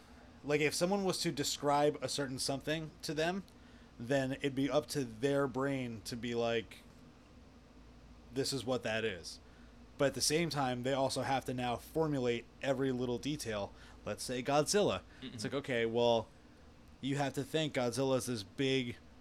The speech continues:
Speaker 1: amphibious monster that breathes fire. And they're like, "Okay, what's fire, though?"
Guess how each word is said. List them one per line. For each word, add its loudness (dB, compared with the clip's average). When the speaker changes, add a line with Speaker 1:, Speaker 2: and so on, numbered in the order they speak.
Speaker 1:
amphibious -2
monster 0
that 0
breathes 0
fire. 4
And -6
they're 0
like, 2
"Okay, 2
what's 2
fire, 4
though?" 4